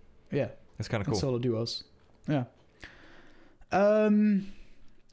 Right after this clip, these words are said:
Speaker 1: it's obviously, like, a collection event, free prize track and all that shit. Uh, very cool. It's a collection event, so that means that there's a new heirloom up for grabs. It's for Ba-, Bangalore.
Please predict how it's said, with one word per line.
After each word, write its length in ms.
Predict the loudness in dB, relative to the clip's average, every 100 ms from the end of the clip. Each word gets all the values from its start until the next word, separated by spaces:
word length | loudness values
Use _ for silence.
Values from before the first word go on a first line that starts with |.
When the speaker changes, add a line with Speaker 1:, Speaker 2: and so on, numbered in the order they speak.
| -2
Speaker 1:
it's 200 | -2 -2
obviously, 380 | -2 0 0
like, 160 | -2 -4
a 40 | -4
collection 340 | -2 0 0
event, 300 | 0 0 -2
free 160 | -2 -2
prize 380 | 0 0 0 -2
track 480 | -2 0 -2 -2
and 100 | -2
all 80 | -2
that 120 | -2
shit. 540 | -2 0 -2 -2 -8 -6
Uh, 280 | -6 -6 -4
very 200 | -2 -2
cool. 440 | 0 2 2 -2 -8 -8 -2
It's 160 | 0
a 40 | 2
collection 340 | 0 2 0
event, 320 | 2 2 2
so 60 | 0
that 80 | 2
means 160 | 0
that 60 | 2
there's 220 | 0 2
a 80 | 2
new 400 | 2 2 2 -2 -10 _
heirloom 340 | 2 4 4 2
up 120 | 0
for 100 | 0
grabs. 460 | 2 2 0 -2
It's 240 | -2 -2 -2
for 260 | 0 -2
Ba-, 260 | 0 -2 -2
Bangalore. 480 | -2 0 0 -2